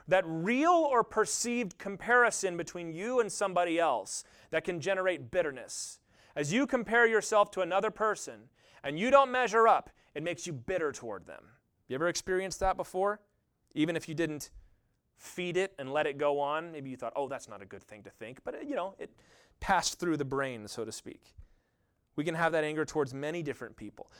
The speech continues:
Maybe there's somebody who does better than you in your career. Maybe somebody who's in the same field as you, started the same time as you, had about the same advantages of you,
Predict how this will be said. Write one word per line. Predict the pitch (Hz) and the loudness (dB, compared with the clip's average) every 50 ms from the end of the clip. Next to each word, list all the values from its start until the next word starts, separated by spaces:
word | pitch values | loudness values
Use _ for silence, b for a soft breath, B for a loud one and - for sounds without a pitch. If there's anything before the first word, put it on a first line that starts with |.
| B B B | B B B
Maybe | 147 151 156 156 165 | 0 0 2 4 4
there's | 165 156 - | 2 2 2
somebody | - 190 165 160 160 160 | 2 0 2 4 2 2
who | 151 175 | 2 2
does | 160 165 151 131 | 0 0 0 2
better | 170 165 165 175 | 2 4 4 4
than | 165 160 160 156 | 2 -2 -4 -4
you | 156 160 156 | -4 -4 -4
in | 151 | -4
your | 147 147 147 135 | -4 -4 -4 -4
career. | - - 135 127 131 143 151 139 104 87 - _ _ B B B B B B B | -6 -8 -8 -6 -4 -2 -2 -4 -4 -6 -12 _ _ B B B B B B B
Maybe | 190 226 269 254 | 2 2 2 4
somebody | - 277 254 254 240 220 | 4 4 4 4 2 0
who's | 220 208 | 0 -2
in | 202 190 | -2 -4
the | 170 | -4
same | 160 - 240 226 233 233 | -2 -2 0 0 0 -2
field | - 240 233 226 220 | 0 2 2 2 2
as | 214 175 180 | 2 -2 -2
you, | 220 208 | -4 -6
started | - - 226 220 226 226 208 | -2 4 6 8 8 8 4
the | 202 | 0
same | - - 226 220 220 214 | -2 -2 -2 -2 -2 -4
time | - 214 220 214 214 | -2 -2 -2 0 -2
as | 202 180 | -4 -4
you, | 202 220 208 | -2 -2 2
had | 196 214 208 | 4 4 4
about | 196 202 208 214 | 6 4 4 4
the | 202 202 | 4 0
same | - 220 214 208 | -4 -4 -4 -4
advantages | 202 180 185 208 214 214 208 190 208 190 | -4 -4 -2 -2 -2 -2 -2 -4 -4 -4
of | 190 175 | -4 -6
you, | 175 202 214 220 202 | -4 -2 -2 -2 -2